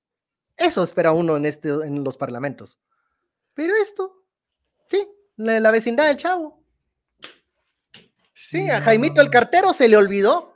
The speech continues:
Speaker 1: que no le llevaron la cosa a sus manos para que le explicaran bien cómo.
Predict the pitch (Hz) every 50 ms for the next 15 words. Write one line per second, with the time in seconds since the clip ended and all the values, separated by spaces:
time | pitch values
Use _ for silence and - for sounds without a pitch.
0 | _ _ _ _ - 220 202 214 214 214 208 190 170 165 170 185 196 202 190 170
1 | 156 147 139 - 202 185 175 165 147 139 131 123 - 135 127 151 233 302 320 320
2 | 311 156 - _ - 156 135 131 127 - - - _ - 175 - 165 151 147 -
3 | - 143 139 170 165 165 160 151 151 147 147 - - 131 104 95